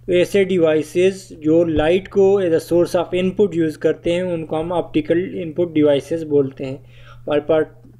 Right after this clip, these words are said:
पास दो types हैं इसकी, एक scanner और एक बारकोड reader। ये बारकोड reader है और ये scanners है। Next हमारे पास है audio input devices,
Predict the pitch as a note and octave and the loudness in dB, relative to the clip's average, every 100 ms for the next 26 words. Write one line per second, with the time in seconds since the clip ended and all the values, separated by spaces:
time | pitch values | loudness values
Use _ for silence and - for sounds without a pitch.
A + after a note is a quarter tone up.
0 | - D#3+ D#3 - - - - - D3+ D3+ | -4 -2 -2 -8 -20 -20 -20 -12 -2 2
1 | F3 F3+ F3 F3+ F#3 F3 - G3 F#3 - | 2 2 0 0 -6 -10 -8 -4 -2 -4
2 | - - D#3+ E3 F#3+ G3+ - - - D#3+ | -18 -6 -4 0 0 -2 -8 -20 -2 2
3 | D#3 E3+ D3 C#3+ C#3+ C#3 D3 C#3 C#3 C#3+ | 2 0 -2 0 0 0 0 0 0 0
4 | C3+ D3 D#3 F3 - - - D#3 C#3+ D3 | 0 0 0 -2 -6 -20 -20 -4 -2 -2
5 | D3+ F3 E3 D#3+ E3 F3 F3+ F#3 D#3+ D3 | 0 0 2 2 2 2 2 2 2 2
6 | D#3 D#3 - D3+ C#3+ C#3 B2+ D3 - - | -2 -4 -10 -8 -4 -4 -4 -12 -20 -20
7 | - - - - - - - - - - | -20 -20 -20 -20 -20 -20 -20 -10 -10 -10
8 | - - - - - - - - - - | -16 -10 -10 -10 -16 -18 -20 -20 -20 -20
9 | - - - D3 E3 F#3 - G3+ F#3 F#3 | -20 -20 -12 -4 -2 -2 -4 -4 -2 -2
10 | F#3+ F#3 - F#3 G3 - - D#3 D#3+ G3 | 0 -2 0 -2 -2 -6 -2 -2 0 2
11 | G3+ F#3 E3+ F#3 E3+ D3+ D3+ C#3+ C3+ - | 2 2 -2 -2 -2 0 2 2 -2 -8
12 | C3+ - | -12 -14